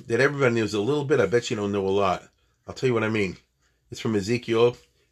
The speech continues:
and it's the one where you take the two sticks and tie 'em together. One is Judah and one is Joseph. And the symbolism is simple. You know, you take the Pirud,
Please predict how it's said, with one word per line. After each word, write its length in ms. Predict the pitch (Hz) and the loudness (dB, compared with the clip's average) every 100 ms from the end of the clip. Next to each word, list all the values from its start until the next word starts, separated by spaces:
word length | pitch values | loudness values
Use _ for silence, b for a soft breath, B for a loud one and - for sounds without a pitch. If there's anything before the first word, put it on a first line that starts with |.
| - | -8
and 100 | 101 | -6
it's 120 | 95 | -6
the 80 | 113 | -4
one 180 | 131 123 | -2 -2
where 60 | |
you 60 | 107 | -4
take 200 | - 104 | -6 -6
the 80 | 104 | -6
two 180 | - | -6
sticks 320 | 131 - 120 101 | -6 -4 -4 -6
and 80 | |
tie 180 | 95 110 | -6 -4
'em 60 | 98 | -4
together. 480 | 101 95 95 80 - b b b | -4 -2 -2 -2 -14 b b b
One 180 | - 117 | -4 -2
is 80 | 104 | -2
Judah 260 | - 123 107 | 0 0 0
and 100 | 104 | 0
one 140 | 104 | 0
is 160 | 95 87 | -2 -4
Joseph. 500 | 101 90 85 80 - _ b b b | -6 -6 -8 -14 -18 _ b b b
And 100 | 98 | -8
the 80 | 120 | -2
symbolism 540 | 196 180 160 143 131 | 2 2 2 0 -2
is 100 | 107 | -4
simple. 360 | 147 131 104 104 | -4 -2 -2 -2
You 100 | 110 | -2
know, 220 | 98 98 _ b b | -4 -6 _ b b
you 100 | 101 | -8
take 260 | - 120 - | -2 -2 -4
the 60 | |
Pirud, 520 | - 180 156 113 90 | 0 4 6 4 0